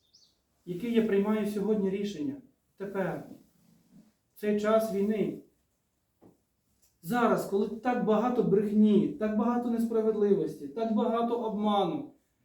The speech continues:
болю, втрати, так багато. А страху?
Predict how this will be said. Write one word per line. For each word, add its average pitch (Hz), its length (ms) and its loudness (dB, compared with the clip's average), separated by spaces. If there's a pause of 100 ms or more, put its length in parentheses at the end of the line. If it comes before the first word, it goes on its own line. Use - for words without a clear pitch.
(160)
болю, 180 560 4
втрати, 208 840 -2 (160)
так 196 280 -6
багато. 190 540 -4 (560)
А 226 120 -6
страху? 233 720 -4